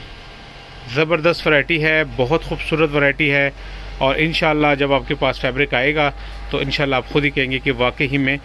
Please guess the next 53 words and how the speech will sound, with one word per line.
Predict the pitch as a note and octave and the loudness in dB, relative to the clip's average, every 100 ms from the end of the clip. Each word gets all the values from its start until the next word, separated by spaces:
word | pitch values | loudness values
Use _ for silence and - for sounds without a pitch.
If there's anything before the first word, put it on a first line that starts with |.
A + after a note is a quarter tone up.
| - - A2 - | -12 -14 -8 -2
बहुत | C#3+ D#3 | 2 2
ज़बरदस्त | C3+ B2 A2+ - | 2 0 -2 -2
खद्दर | A#2 A2+ A2 | -4 -2 -2
है। | A#2 | 0
ये | C3 B2+ | 0 0
देखें, | B2 D3 | -2 -2
shirt | - C3+ C3 | 0 0 2
का | D#3 | -2
front | - D#3 D#3+ | 0 2 2
back। | D3+ D#3 - - - - - - - - - - | 4 2 0 -12 -18 -18 -18 -16 -16 -16 -10 -8
अभी | B2+ F#3 | -2 -2
इसके | F3 - F#3 | -2 -2 0
rates | D#3 E3 F3 - | 2 2 2 0
तो | F3+ E3+ | 2 2
बढ़े | C3 C#3 E3 | 4 2 4
हुए | D#3+ | 2
हैं, | D#3+ - - - C#3 | 0 -6 -18 -12 -4
लेकिन | B2+ E3 D#3 | -2 0 0
हमारे | C3 C3+ C#3 | 0 2 2
पास | D3 D3 | 2 0
जो | C#3 | 0
stock | - C#3+ D3 | 0 2 2
है, | - D#3 | 2 0
वो | C#3+ | 0
थोड़ा | C#3 C3 A#2 | 2 2 2
जल्दी | A#2 A2+ E3 | 0 2 2
आ | C#3+ | 4
गया, | C3+ C#3 C3+ - - - - | 4 0 0 -10 -16 -16 -6
क्योंकि | C#3+ C#3+ D3+ | -4 0 0
customers | C#3 C#3+ - F3 F3 - | 0 -2 -2 0 -2 -2
की, | F3+ | -2
जो | D#3 D3 | 2 2
हमारे | C3 C3+ | 2 2
buyer | C3 C#3+ D3+ | 2 2 2
के | D#3+ D3+ | 2 2
रहने | C#3 C3+ | 2 2
वाले | C#3 C3 | 2 0
जितने | B2 B2 D3+ | -2 -2 0
भी | C#3+ | 0
हमारी | C3 A#2 A#2+ | 0 0 0
बहनें | A#2+ A#2+ C#3+ | -2 0 0
हैं, | C#3 C#3 - - - | -2 -6 -16 -16 -2
वो | C#3+ | 0
हमसे | C#3+ D3 C#3+ D#3 C#3+ C#3+ C3 | 2 2 0 2 2 0 -2
बार | B2+ C3+ | 0 2
बार | C#3 C#3+ | 2 2
मांग | C3 B2+ C3+ | 2 2 2
कर | C#3 | 2
रही | C#3 | 2
थी | C#3+ | 0
कि | C#3+ B2 | -4 -2
जी, | C3+ | -2
आप | C3 C3 | 0 0